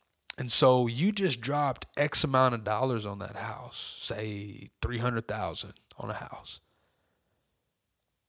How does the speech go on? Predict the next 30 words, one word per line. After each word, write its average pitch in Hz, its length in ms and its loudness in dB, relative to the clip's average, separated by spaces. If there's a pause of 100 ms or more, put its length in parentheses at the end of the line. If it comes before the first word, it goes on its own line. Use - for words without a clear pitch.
(1040)
And 127 120 -2
it's 165 120 2
gonna 156 200 -2
take 143 300 -6
you 120 100 -4
a 104 60 -8
long 131 720 -4
time 143 480 0
to - 160 -2
get 110 400 -10
that 123 200 -8
money 123 360 -8
back 117 720 -6 (440)
unless 123 580 0
you 131 80 -4
figure 117 440 -6
out 110 180 -4
a 120 60 -2
way 107 320 -4
to 117 140 -6
make 104 400 -10
the - 100 -12
house 107 420 -6
pay 151 220 -2
for - 260 -10
itself. - 580 -10 (1400)
And 120 120 -4
maybe 156 200 0
that's 196 200 2
not 185 240 -6